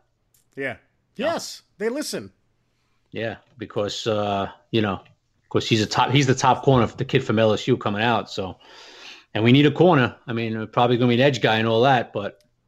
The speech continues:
Speaker 2: yeah, I, I like that, that that guy threw the corner in there.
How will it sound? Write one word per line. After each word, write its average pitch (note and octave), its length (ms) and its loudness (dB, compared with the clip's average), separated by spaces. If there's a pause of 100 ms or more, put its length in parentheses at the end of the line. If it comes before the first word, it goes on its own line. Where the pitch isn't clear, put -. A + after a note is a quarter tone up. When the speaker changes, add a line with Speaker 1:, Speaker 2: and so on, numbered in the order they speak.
(100)
Speaker 2:
yeah, G2+ 160 -10
I, A2+ 260 -4
I - 20 2
like C3 200 0
that, A2+ 380 -4
that A2+ 200 -6
that A2+ 140 -4
guy A2+ 160 0
threw A#2+ 240 0
the A2+ 100 -4
corner A2 340 -6
in A2 120 -2
there. E2+ 160 -10